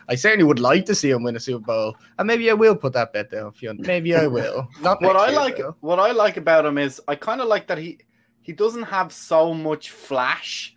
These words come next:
Speaker 2: that some of the other guys came in, and, and I kinda like that. A good fundamentals quarterback who stays calm in the pocket, doesn't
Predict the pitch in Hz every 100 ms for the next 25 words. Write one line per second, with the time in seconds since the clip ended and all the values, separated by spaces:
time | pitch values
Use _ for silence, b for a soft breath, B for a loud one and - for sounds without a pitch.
0 | b b - 147 - 156 156 151 156 156
1 | 151 156 160 - - 156 151 151 156 147
2 | - 147 156 185 - 190 147 127 139 139
3 | 104 104 104 143 147 135 b b - -
4 | 151 143 127 120 127 127 123 107 - 117
5 | 113 107 110 104 - - 120 110 107 _
6 | _ _ - - 131 143 143 - 135 131
7 | 139 139 147 143 131 120 - - 120 117
8 | - 113 107 b b - 156 147 156